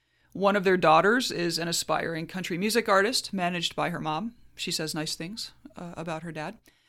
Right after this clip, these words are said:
And one of P M T's sons from his relationship with Dama Matthews is currently on a show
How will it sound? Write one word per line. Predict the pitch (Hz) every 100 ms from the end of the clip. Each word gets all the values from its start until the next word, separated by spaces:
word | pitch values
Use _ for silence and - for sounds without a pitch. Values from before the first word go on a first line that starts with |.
| _ -
And | 220 220 220
one | 196 190 220 240
of | 233 196
P | - 240
M | 226
T's | 240 214
sons | - 214 208 214 - - -
from | - 196
his | 202 190
relationship | 190 185 220 202 208 185
with | 185
Dama | 180 180 175
Matthews | 175 302 262 220 208
is | 156 170
currently | - 190 160 175 165 156 _ _ _ -
on | 175
a | 175
show | - 185 180 160